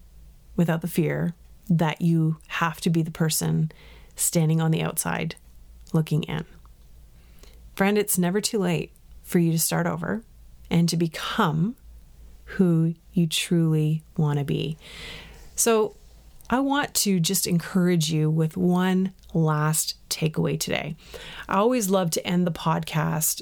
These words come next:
this way because I think that sometimes it's just really the one thing at the end that it's like, "This is the thing that sticks. This is the thing that I need to take away."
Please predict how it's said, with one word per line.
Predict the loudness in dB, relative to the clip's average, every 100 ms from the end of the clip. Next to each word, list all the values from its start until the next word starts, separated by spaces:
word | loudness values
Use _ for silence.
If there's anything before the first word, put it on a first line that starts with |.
| -2
this | 0 2 0
way | 0 0 0 0
because | -2 0 0
I | 0
think | 0 0 -2 -10 -16 -6
that | -2
sometimes | 0 -2 0 0 0
it's | 0
just | 0 0
really | 0 2 2
the | 2
one | 2 2
thing | 0 0 -2 -6 -8 -4
at | -2
the | 0 2
end | 2 0 -4 -8 -20 -20 -2
that | 2 2 0 -2
it's | -4 -2
like, | -2 -2 -2
"This | 0 0 -2
is | -4
the |
thing | -2 0
that | 0 -2
sticks. | -2 -4 -6 -8 -8 -14 -18 -18 -8 0
This | 0 0
is | -2
the | -4
thing | 0 2 4 2 2 -2 -8 -2
that | 2 2 2
I | 2 2 0 -2 0
need | 2 2 2
to | 0
take | -2 -2
away." | -2 -4